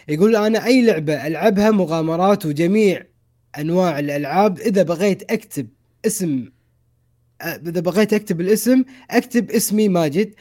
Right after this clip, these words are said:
أو أكتب اسم واحد من إخواني. هذا رأيي بالنسبة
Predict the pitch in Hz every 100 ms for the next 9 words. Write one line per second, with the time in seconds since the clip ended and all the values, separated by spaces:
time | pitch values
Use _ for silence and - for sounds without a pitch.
0 | _ 170 196 214 - 180 - 202 170 -
1 | - 208 208 156 143 180 180 147 160 147
2 | - 165 170 214 262 _ _ _ 185 208
3 | 196 180 190 190 180 156 165 160 - 156
4 | 156